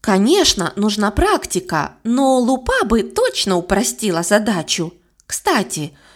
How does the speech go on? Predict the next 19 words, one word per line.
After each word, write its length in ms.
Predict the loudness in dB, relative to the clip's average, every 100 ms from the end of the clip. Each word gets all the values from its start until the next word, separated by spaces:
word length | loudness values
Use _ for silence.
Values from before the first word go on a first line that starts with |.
| -4
может, 500 | 0 2 2 0 -2 -4
и 60 |
на 160 | -2 -2
тех 280 | -2 -4 0
монетах 600 | 0 2 0 0 -2 -2
остались 520 | -2 2 2 2 -2
отпечатки? 880 | -4 -4 0 2 2 0 -6 -10 -10 -20 -20 _
Надо 300 | -2 0 0
только 340 | 2 0 2 2
приглядеться. 1000 | 4 4 4 4 2 2 0 -4 -4 -6 _ _ _ _ _
Хотя 320 | -8 -4 -2
сейчас 540 | 0 -2 0 2 2 2
об 160 | 0
этом 240 | 0 0 0
можно 340 | 0 -2 -2
было 200 | 0 0
и 80 | 0
не 140 | 0
думать. 520 | 2 2 2 -2 -8